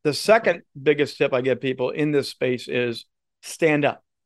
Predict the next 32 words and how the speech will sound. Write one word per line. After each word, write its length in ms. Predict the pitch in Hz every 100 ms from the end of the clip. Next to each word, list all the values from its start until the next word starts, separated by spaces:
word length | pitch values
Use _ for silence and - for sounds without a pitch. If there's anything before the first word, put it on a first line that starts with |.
| _ _ _ _ _ _ _ _ _ _ _ _ _
It's 160 | 147 175
amazing 760 | 151 147 147 160 175 175 190
the 120 | 160
emotional 1040 | 143 131 139 139 156 156 190 175 170 160 156
shift. 640 | - - - 170 127 117
And 60 | 131
I 40 |
was 100 | 123 139
just 160 | 151
talking 260 | 156 156 143
to 100 | 135
somebody 400 | 127 143 139 139
on 120 | 131
a 100 | 123 - _ _ -
call 260 | 156 151
a 20 |
little 180 | 156 139
while 220 | 131 175
ago, 420 | 175 135 120 120 - _ _ _ _
the 80 | 143
shift 440 | - 190 226 208 -
of 460 | 135 135 131 131 -
static 720 | 147 - - 160 175 196 196 - _ _ _ _ _ _ 170
energy 500 | 160 170 143 131 123
of 140 | 117
sitting 300 | - 165 175
in 40 |
your 140 | 175 175
chair, 440 | - 139 139 139
you're 260 | 135 135 135
just 280 | 139 127 - 131
dead 500 | 117 147 156 156 160